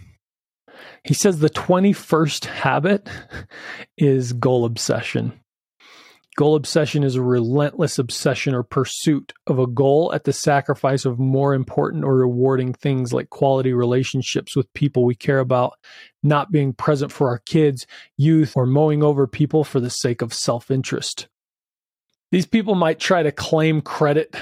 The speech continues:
for everything in order to obtain their goal, like climbing the corporate ladder or gain power and status, right? So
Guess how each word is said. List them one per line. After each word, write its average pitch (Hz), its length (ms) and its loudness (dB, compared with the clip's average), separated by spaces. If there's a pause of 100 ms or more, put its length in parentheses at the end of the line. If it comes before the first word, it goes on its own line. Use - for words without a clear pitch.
(100)
for - 200 -2
everything 147 520 0
in 131 100 -2
order 135 320 0
to 139 200 0
obtain 143 440 -2
their 123 160 -2
goal, 127 380 2
like - 320 -8
climbing 135 480 0
the 123 80 0
corporate 139 480 -2
ladder 127 420 2
or 120 80 -2
gain 131 360 -2
power 135 460 0
and 120 140 -4
status, 113 640 -4
right? 127 220 -4
So 135 280 -2